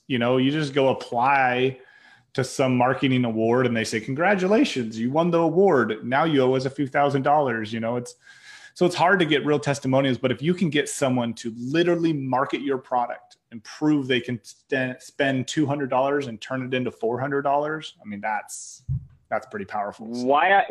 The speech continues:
Speaker 2: and, and, I mean, this is, this is honestly, this is why you're on. This, I, why I think that's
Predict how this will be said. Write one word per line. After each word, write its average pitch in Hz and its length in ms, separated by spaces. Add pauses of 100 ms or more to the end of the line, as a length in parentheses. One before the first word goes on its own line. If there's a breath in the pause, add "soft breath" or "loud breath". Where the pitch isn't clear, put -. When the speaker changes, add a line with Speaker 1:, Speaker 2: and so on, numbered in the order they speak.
(340)
Speaker 2:
and, 165 180
and, 160 260
I 156 60
mean, 156 160
this 160 140
is, 147 260
this 143 200
is 147 80
honestly, 139 320
this 123 80
is 120 60
why 127 180
you're 117 220
on. 104 340
This, 123 140 (180)
I, 131 180
why 139 300
I 151 80
think 147 300
that's 131 240